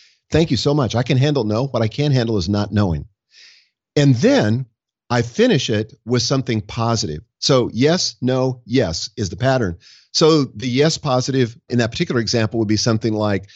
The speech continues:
"Man, I can't, I can't wait to read the book," or, "I'm looking forward to the book," or, "Good luck with the book." Or sometimes, and I've created these with email templates, and I talk about this in the automation section, how can you take the, the, the requests that you get on a routine basis,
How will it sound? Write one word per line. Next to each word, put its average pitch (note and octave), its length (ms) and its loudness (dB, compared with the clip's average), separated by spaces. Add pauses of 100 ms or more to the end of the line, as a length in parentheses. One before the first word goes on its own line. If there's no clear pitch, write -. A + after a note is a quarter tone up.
(440)
"Man, C#3 240 2
I A2+ 80 0
can't, D3 240 0
I A2+ 40 -4
can't D#3 200 0
wait D3 140 0
to C3+ 80 -4
read C3+ 160 0
the A#2 60 -4
book," F#3 380 2
or, A#2+ 40 -2
"I'm A2+ 100 0
looking A#2 220 -4
forward F3 260 0
to E3+ 60 2
the D3+ 60 0
book," D3+ 320 2
or, G2+ 80 -2
"Good F2+ 200 0
luck D#3 240 0
with D#3+ 120 0
the D3+ 80 -2
book." D3 360 0 (440)
Or D#3 80 4
sometimes, B2 720 0
and C3 80 -2
I've B2 80 -2
created D#3+ 300 0
these C3 240 0
with A2 260 -4
email C#3+ 300 2
templates, A#2+ 500 -2
and F#2+ 80 -4
I G2 60 -4
talk C3 240 0
about G#2+ 240 0
this A2+ 180 0
in G2+ 60 -2
the G2+ 100 -2
automation G2+ 540 -2
section, F2 540 -2 (440)
how E3 200 2
can G3 160 0
you D#3+ 100 2
take D3 340 0
the, A2 340 2
the, G#2 260 -2 (240)
the A#2+ 140 2
requests C3+ 500 0
that B2+ 60 -6
you A#2+ 140 0
get B2+ 220 0 (100)
on A#2+ 140 -2
a A2+ 80 0
routine D#3+ 520 2
basis, G#2+ 600 0